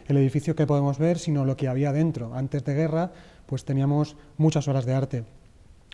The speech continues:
Chinchilla pertenecía a la diócesis de Cartagena y compartíamos mucha, mucha, mucha, eh, arte con, con ellos. Un ejemplo era la imaginería de Semana Santa. Mucha de ella era de la escuela de Francisco Salcillo, por ejemplo, la oración en el huerto, la dolorosa,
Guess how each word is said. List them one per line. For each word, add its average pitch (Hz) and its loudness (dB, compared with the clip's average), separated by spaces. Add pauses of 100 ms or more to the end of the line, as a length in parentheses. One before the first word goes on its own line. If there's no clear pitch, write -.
Chinchilla 143 -2
pertenecía 139 -2
a - 0
la 139 0
diócesis 135 -4
de 131 -4
Cartagena 135 -4
y 165 -4
compartíamos 139 -4
mucha, 139 -2
mucha, 135 -6 (400)
mucha, 131 -6
eh, 123 -8
arte 135 -4
con, 120 -6
con 127 -6
ellos. 127 -4 (760)
Un 160 6
ejemplo 165 4
era 180 4
la 143 -2
imaginería 139 0
de 147 2
Semana 143 0
Santa. 175 0 (420)
Mucha 147 0
de 143 4
ella 165 2 (180)
era 131 -4
de 127 -2
la 120 -4
escuela 135 -4
de 131 0
Francisco 127 -8
Salcillo, 131 -4
por 113 -14
ejemplo, 123 -6
la 117 -2
oración 113 -6
en 117 -4
el 113 -6
huerto, 123 -6
la 110 -10
dolorosa, 117 -8